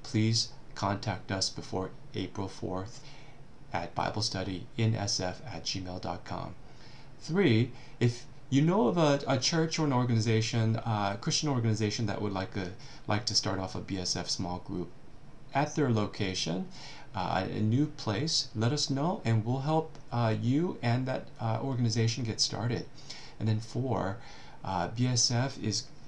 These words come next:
introducing next term's study, which is the Kingdom Divided Part Two. So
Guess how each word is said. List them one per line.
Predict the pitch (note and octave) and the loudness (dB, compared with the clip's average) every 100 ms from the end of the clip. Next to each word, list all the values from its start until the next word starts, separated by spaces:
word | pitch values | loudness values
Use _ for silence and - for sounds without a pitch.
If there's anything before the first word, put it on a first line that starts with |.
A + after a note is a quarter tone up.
| - B2+ | -6 0
introducing | A#2 A2+ A#2 A#2 D3 E3 - - - - - | 2 4 2 4 2 0 -4 -12 -12 -12 0
next | A2+ C#3+ - - | 2 4 2 0
term's | D3 C3 B2+ B2 | 0 0 0 0
study, | - - D3 B2 | 0 0 0 2
which | G#2 A2 - | 0 -2 0
is | A2 G#2 G#2 - - - - | 2 2 0 -4 -10 -12 -8
the | A#2 G#2 A2 G#2 G#2 G#2 - - - | -6 0 2 4 4 2 -6 -12 -10
Kingdom | - D#3 D#3+ D#3 D3 C#3+ A2 | -2 2 2 4 2 0 0
Divided | A2 G#2 G#2 G2+ G#2+ G#2+ G2 - | 2 2 2 0 2 2 0 -2
Part | G#2+ G2 - | -4 -4 -6
Two. | - G2+ F#2+ F2 - - - - - - | -2 0 0 -2 -4 -12 -12 -12 -12 -4
So | - A2 | 2 2